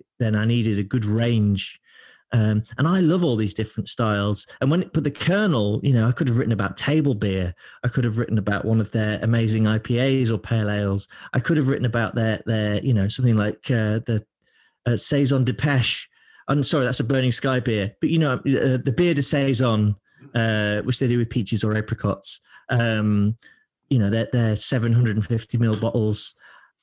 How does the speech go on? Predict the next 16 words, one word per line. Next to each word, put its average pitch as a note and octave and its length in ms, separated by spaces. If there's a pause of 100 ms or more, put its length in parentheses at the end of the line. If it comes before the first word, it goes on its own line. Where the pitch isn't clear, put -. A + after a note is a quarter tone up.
(200)
You E3+ 80
know, D#3 200
there F3+ 100
was F3 140
so G3 100
much F3+ 120
to D#3+ 80
choose G3+ 240
from, A#2+ 180
but G#2+ 80
I - 40
thought - 240
their D3+ 100
dark E3+ 400
beers A2+ 400
are A2+ 400